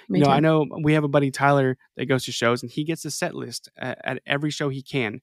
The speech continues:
Speaker 2: He doesn't get it every time, but he reaches on that stage and grabs that piece of paper with the set list on it.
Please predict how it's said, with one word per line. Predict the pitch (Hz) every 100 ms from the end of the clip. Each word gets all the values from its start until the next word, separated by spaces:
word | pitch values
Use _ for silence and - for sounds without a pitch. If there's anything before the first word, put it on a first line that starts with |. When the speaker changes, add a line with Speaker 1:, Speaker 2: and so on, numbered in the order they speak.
| _ _
Speaker 2:
He | -
doesn't | 170 180
get | 175
it | 151
every | 175 190
time, | 127 123
but | 123
he | 139
reaches | 147 170 165
on | 151 151
that | 139
stage | - 170 151
and | 123
grabs | 131 143 143
that | 127
piece | - 139
of | 110
paper | 160 156
with | 123 113
the | 127
set | - 160
list | - -
on | 117
it. | -